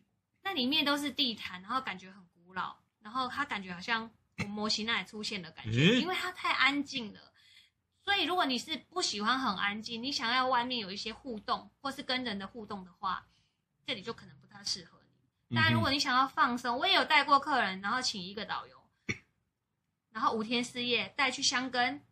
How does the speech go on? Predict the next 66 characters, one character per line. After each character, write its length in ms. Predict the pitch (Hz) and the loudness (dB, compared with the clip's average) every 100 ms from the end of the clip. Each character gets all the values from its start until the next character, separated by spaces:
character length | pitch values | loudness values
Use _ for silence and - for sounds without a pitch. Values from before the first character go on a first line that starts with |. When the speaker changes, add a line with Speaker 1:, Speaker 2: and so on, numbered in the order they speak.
| _ | _
Speaker 1:
客 180 | - 415 | 2 6
人 160 | 330 262 | 6 6
每 160 | 240 | 2
天 160 | 226 269 | 2 2
都 80 | 277 | 2
不 120 | 285 | -2
出 220 | - 294 | -2 0
门， 300 | 269 233 180 - _ | 2 2 -2 -10 _
他 160 | - 294 | 0 0
就 340 | 320 269 - _ - | 2 0 -2 _ -6
运 160 | 330 262 | -2 2
了 160 | 220 | 2
很 260 | 214 214 190 | 0 -4 -6
多 200 | 208 214 | -6 -6
书 400 | - 226 208 233 - _ _ | -6 -6 -6 -8 -14 _ _
去 160 | - | -6
那 120 | 254 240 | -2 0
个 140 | 220 | 0
饭 220 | 233 208 | 0 -2
店， 160 | 208 208 | -2 -8
请 140 | 233 | -6
那 120 | 262 | -4
个 40 | 254 | -2
饭 120 | 254 | -2
店 120 | 247 | 0
帮 80 | 233 | -2
他 60 | 226 | -2
准 180 | 208 185 | -8 -16
备 120 | 196 | -16
一 20 | |
个 80 | 202 | -18
长 300 | - 202 185 | -14 -14 -14
桌， 160 | 190 196 | -16 -20
跟 100 | 214 | -16
他 120 | 220 | -12
家 200 | 208 208 | -6 -6
一 120 | 170 165 | -6 -14
样 120 | 170 | -20
的， 60 | _ _ _ - | _ _ _ -4
然 120 | 240 | -2
后 40 | 254 | 2
帮 100 | 254 | 2
他 80 | |
把 120 | 254 180 | 0 -2
书 260 | - 220 | -6 -12
放 280 | 226 254 180 | -4 -2 -2
好。 240 | - - _ _ _ | -6 -20 _ _ _
他 140 | - 285 | -6 -2
去 480 | - 294 254 233 _ _ _ _ - | -2 0 -2 -4 _ _ _ _ -6
那 120 | 277 | -4
几 200 | 233 185 | -4 -6
个 100 | 190 | -8
晚 180 | 180 156 | -12 -12
上， 280 | - 185 180 _ | -10 -12 -12 _
只 60 | 269 | -6
有 160 | 226 - - | -6 -8 -20
吃 180 | - 240 | -14 -8
饭 220 | 247 226 | -6 -6
会 80 | 226 | -4
跟 160 | 208 | -4
导 140 | - - | -6 -10
游 60 | - | -18
见 160 | - _ | -20 _
面， 140 | _ _ | _ _
Speaker 2:
嗯。 140 | - | -4
嗯。 60 | 101 | -4